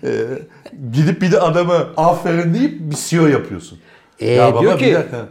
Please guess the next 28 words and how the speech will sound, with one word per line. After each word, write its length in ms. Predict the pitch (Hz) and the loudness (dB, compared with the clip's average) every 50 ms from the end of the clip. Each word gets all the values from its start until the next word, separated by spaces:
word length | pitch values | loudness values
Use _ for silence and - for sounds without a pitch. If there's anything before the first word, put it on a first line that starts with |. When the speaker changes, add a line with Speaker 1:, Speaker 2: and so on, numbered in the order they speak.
| - - | -10 -10
Speaker 2:
"Bak 120 | 117 - - | -10 -8 -8
bu 120 | 123 123 - | -10 -6 -4
kadar 320 | 165 143 151 151 139 127 | -4 -2 -2 -2 -2 -2
rahat 360 | 139 131 147 165 165 - - | -2 -2 -2 -2 -4 -4 -6
ve 120 | 147 139 143 | -6 -6 -4
kolay 420 | - 147 131 143 151 147 123 107 | -4 -4 -2 0 -2 -2 0 0
böyle 260 | 147 156 151 147 147 | 0 0 0 -2 -8
kıyım 240 | - - 156 151 160 | -8 -6 -2 0 0
Speaker 1:
Pişkince. 240 | 151 147 143 - - | 2 2 0 0 0
Speaker 2:
yapabiliyorsa, 720 | 180 165 156 160 - 196 160 - - 170 233 302 - - - _ _ _ - | 2 2 4 4 4 4 2 2 -2 -2 -2 -2 -6 -14 -20 _ _ _ -12
pişkince 460 | 220 - - - - 151 127 127 151 | -10 -10 -10 -12 -14 -14 -10 -8 -6
yapabiliyorsa." 560 | 156 151 131 - 135 117 120 113 120 135 165 | -6 -6 -6 -6 -10 -10 -8 -4 -2 -2 0
Speaker 1:
Öyle 80 | 175 180 | 0 -2
bir 40 | 180 | -4
film 260 | 175 185 196 214 196 | -6 -6 -6 -4 -4
var 180 | 175 147 131 127 | -4 -4 -4 -6
biliyor 180 | 139 160 208 190 | -6 -6 -4 -4
musun 100 | 202 202 220 | -4 -4 -4
Speaker 2:
Senin 60 | 262 | -6
dediğin 140 | 254 240 220 | -4 -4 -4
Speaker 1:
abi? 60 | 226 | -4
Speaker 2:
doğru. 360 | 226 220 214 214 196 - - - _ _ _ _ _ - | -2 -2 -2 -2 -2 -6 -10 -14 _ _ _ _ _ -10
Speaker 1:
Öyle 220 | 117 123 139 135 | -6 -6 -6 -6
bir 60 | 135 135 | -8 -10
film 360 | - - 131 139 143 127 104 | -10 -8 -6 -6 -4 -4 -4
var. 120 | 92 85 - - _ _ _ _ _ _ _ _ - | -6 -8 -10 -14 _ _ _ _ _ _ _ _ -6
Galiba 360 | 123 131 135 135 131 135 135 | -4 -2 -2 -2 -2 -4 -4
George 260 | 127 117 131 127 120 | -4 -4 -6 -8 -8